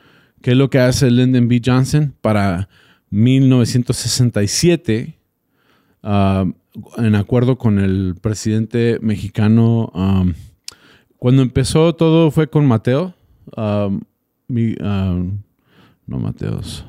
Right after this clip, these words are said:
Mateos, ¿no? López Mateos, sí. Empezó todo y luego terminó con Ordaz. Sí, Ordaz. Ah, eh,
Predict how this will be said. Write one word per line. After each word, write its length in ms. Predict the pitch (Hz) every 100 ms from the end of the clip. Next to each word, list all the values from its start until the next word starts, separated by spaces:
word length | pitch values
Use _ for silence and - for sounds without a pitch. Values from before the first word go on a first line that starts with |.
| - -
Mateos, 420 | 90 139 110 87
¿no? 180 | 113 165 _ _ _ _ _ _ _ - - _
López 300 | 113 123 135
Mateos, 460 | 135 120 165 101 -
sí. 240 | 127 110 _ - _
Empezó 200 | - 113
todo 260 | 123 135 120 - _
y 120 | 117
luego 120 | 120 131
terminó 300 | 123 117 117
con 140 | 131
Ordaz. 640 | 117 101 113 82 - - - - _ _ _ _ _ _ - - _ -
Sí, 180 | 117 120
Ordaz. 420 | 107 117 107 - _ - _
Ah, 400 | - 117 113 113
eh, 160 | 123 120